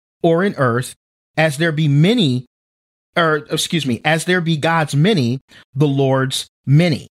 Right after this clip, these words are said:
Now that's the, that's the K J V, right? That's in a little bit why it sounds like that. So if you look at it, Mormons, for example, they will take that, you know, they have this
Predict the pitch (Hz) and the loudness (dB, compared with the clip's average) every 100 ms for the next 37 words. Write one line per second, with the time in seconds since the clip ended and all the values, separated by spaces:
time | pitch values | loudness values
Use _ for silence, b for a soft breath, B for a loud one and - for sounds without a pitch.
0 | _ - 117 156 - - 185 165 143 151 | _ -4 0 0 -2 -4 0 0 -2 -2
1 | 151 156 - - 143 - 160 147 143 131 | -2 -2 -6 -6 -6 0 0 2 0 0
2 | 110 - 110 120 147 117 135 - - 131 | -6 -10 -4 -2 -2 -2 -6 -6 -8 -4
3 | 123 135 135 113 123 113 - 120 110 98 | -2 -2 -2 0 0 -2 -2 -4 -4 -6
4 | 85 - - - _ _ _ _ - 165 | -10 -12 -20 -20 _ _ _ _ -6 0
5 | 190 170 196 208 247 302 160 143 143 147 | 2 2 2 2 2 0 -2 0 -2 -4
6 | B B - 165 151 170 269 330 165 110 | B B -4 4 6 6 4 2 0 0
7 | 123 135 - _ 151 175 139 135 127 117 | -2 -4 -12 _ -2 0 0 0 -2 -2
8 | 123 120 B - 127 120 190 294 262 220 | -2 -4 B -8 -6 0 0 0 -2 -2
9 | - 180 214 156 - _ _ _ _ 170 | -4 0 0 0 -6 _ _ _ _ -6
10 | 139 156 143 - _ _ _ 175 143 180 | 0 0 0 -6 _ _ _ -14 -6 0
11 | 143 135 160 220 220 196 165 151 - | 0 0 0 0 0 0 0 0 -4